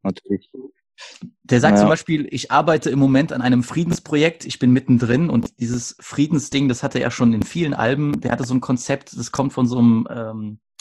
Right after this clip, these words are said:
Speaker 2: ich glaub, römischen, äh, römischen, ähm, Philosophen, Vegetius, "Es gibt keinen Frieden ohne Krieg." Und der hat das
Speaker 1: Mhm.
Speaker 2: immer wieder
Speaker 1: Mhm.
Speaker 2: in seinen Alben benutzt. Und er sagt halt, "Ich arbeite im Moment an einem Friedensprojekt, ich bin mittendrin.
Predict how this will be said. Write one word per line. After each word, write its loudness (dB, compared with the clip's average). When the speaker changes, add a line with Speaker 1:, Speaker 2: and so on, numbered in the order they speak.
Speaker 2:
ich -20
glaub, -10
römischen, -6
äh, -16
römischen, -6
ähm, -2
Philosophen, -8
Vegetius, -6
"Es -12
gibt -14
keinen -4
Frieden -4
ohne 2
Krieg." -6
Und -2
der 0
hat 6
das 6
Speaker 1:
Mhm. -2
Speaker 2:
immer 0
wieder 6
Speaker 1:
Mhm. 6
Speaker 2:
in 2
seinen -4
Alben -4
benutzt. -6
Und -10
er -6
sagt -8
halt, -6
"Ich -12
arbeite -2
im -6
Moment -2
an -6
einem -2
Friedensprojekt, -12
ich -20
bin -6
mittendrin. -4